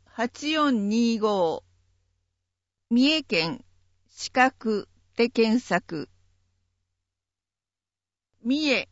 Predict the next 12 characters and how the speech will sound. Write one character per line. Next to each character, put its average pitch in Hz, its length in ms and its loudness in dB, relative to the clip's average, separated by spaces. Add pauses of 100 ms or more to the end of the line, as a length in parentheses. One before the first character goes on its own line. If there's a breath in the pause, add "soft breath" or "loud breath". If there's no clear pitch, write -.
(120)
夜 220 160 -2
間 311 320 0
学 294 220 0 (120)
級 190 460 -6
体 285 240 -2
験 277 320 -2
教 233 300 0
室、 - 520 -12 (720)
ま 226 220 0
な 269 200 4
み 254 280 2
え、 202 240 -2